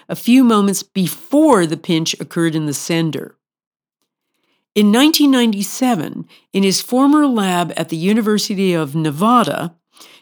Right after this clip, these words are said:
Dean Radin discovered that humans may receive a physical foreboding of an event. He set up a computer that would randomly select photos designed to calm,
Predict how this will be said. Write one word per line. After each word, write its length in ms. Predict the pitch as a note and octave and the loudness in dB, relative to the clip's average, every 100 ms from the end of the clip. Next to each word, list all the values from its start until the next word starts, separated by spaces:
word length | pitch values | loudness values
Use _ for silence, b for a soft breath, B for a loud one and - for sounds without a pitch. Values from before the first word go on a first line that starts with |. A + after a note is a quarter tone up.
| _ - | _ 2
Dean 300 | C4 C4+ B3 | 4 6 4
Radin 420 | A3 A3 G#3 G3 | 2 2 0 -2
discovered 580 | F3 - - G3 F3+ D3+ | -4 -6 -2 -2 -2 -4
that 340 | D#3 - - | -6 -6 2
humans 580 | D4 C#4+ E3+ D#3 E3+ - B B | 4 6 4 0 -4 -8 B B
may 140 | G3 G3+ | 0 0
receive 460 | G3 F3 A#3 G#3+ - | 0 -2 -2 -4 -4
a 80 | E3 | -10
physical 580 | - D#4+ D#4+ C4 C4 | -4 -2 -2 -2 -4
foreboding 920 | A3 - A#3 G3+ F#3+ A#3 C#4+ C#4+ G3+ | -4 -2 -2 -2 -2 2 4 2 0
of 120 | D3 C#3 | -2 -4
an 140 | C#3+ | -6
event. 420 | B2+ D3+ C3 - _ _ _ _ _ _ _ _ _ _ _ _ _ _ _ _ | -6 -8 -8 -12 _ _ _ _ _ _ _ _ _ _ _ _ _ _ _ _
He 180 | _ D#4 | _ 2
set 280 | E4 - D#4+ | 2 2 2
up 140 | C#4+ | 2
a 60 | C4 | 0
computer 560 | - A3+ - A#3+ G#3 F#3 | -2 -2 -2 -2 0 0
that 180 | F3 | -2
would 180 | F#3 D#3+ | -2 -4
randomly 640 | D#3+ G3 C4+ D#4 D4+ C#4 B3+ | -2 0 2 2 0 2 0
select 500 | - G3+ F#3+ F#3+ - | -2 -2 -2 -4 -8
photos 600 | - F3 D#3+ D3+ D3+ C#3+ | -6 -2 -2 -2 -4 -6
designed 540 | D#3 C3+ E3 D#3+ D3+ | -8 -6 -4 -4 -4
to 80 | D3+ | -8
calm, 680 | - - G#3+ A3+ A#3 A#3 | -10 -4 -2 0 0 -2